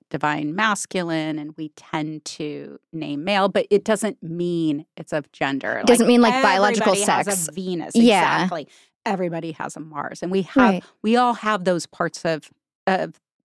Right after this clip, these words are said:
Speaker 1: those pieces inside of us.
Speaker 2: Yeah. You could look at it, you've said this before, like yin and yang,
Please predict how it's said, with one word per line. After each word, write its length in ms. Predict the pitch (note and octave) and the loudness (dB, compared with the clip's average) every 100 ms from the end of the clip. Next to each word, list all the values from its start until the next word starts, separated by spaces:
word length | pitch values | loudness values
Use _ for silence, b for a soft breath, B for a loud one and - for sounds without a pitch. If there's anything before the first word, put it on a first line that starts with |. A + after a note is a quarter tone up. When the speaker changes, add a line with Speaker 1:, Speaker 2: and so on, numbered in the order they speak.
| _ - | _ 2
Speaker 1:
those 220 | G#3+ F#3+ | 4 4
pieces 480 | - A3+ G3+ G#3+ D3+ | 2 0 4 2 4
inside 580 | F#3+ E3 - A#2+ D3+ E3+ | 4 4 0 0 0 0
of 100 | D3 | -2
us. 240 | C#3+ - | -2 4
Speaker 2:
Yeah. 300 | D4 C4 F#3 | 6 6 4
You 160 | G3+ A#3+ | 6 6
could 100 | C4+ | 8
look 160 | D4 | 6
at 80 | D4+ | 6
it, 160 | C4+ - - | 4 2 0
you've 260 | G#3+ B3+ C4 | 4 4 4
said 200 | F3+ E3 | 2 4
this 180 | E3 - | 2 2
before, 460 | F3+ - G3 F3 | 0 4 4 4
like 200 | F3 E3+ | 4 2
yin 160 | F3+ F3 | 2 2
and 140 | E3+ | 4
yang, 500 | E3 D#3 D3 F3 G#3 | 4 4 4 2 -4